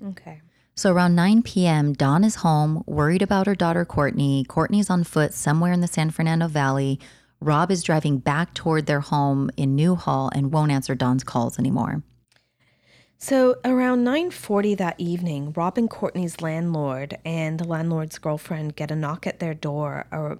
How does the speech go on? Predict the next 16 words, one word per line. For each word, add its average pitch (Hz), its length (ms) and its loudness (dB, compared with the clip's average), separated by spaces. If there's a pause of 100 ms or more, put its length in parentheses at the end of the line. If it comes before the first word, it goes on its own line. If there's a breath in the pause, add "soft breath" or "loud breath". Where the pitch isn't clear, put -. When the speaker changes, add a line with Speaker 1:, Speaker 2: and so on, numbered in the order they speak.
(140)
Speaker 1:
and 160 560 -6 (100)
it 165 220 -6
was 165 400 -4
Courtney 185 760 -4 (440 soft breath)
asking 180 420 -2
to 190 120 -8
be 190 180 -2
let 147 340 -2
into 156 720 -4
the 160 140 -4
apartment 175 560 -4
she - 180 -8
lived 156 240 -6
in 160 200 -4
with 151 380 -6
Rob 156 460 -4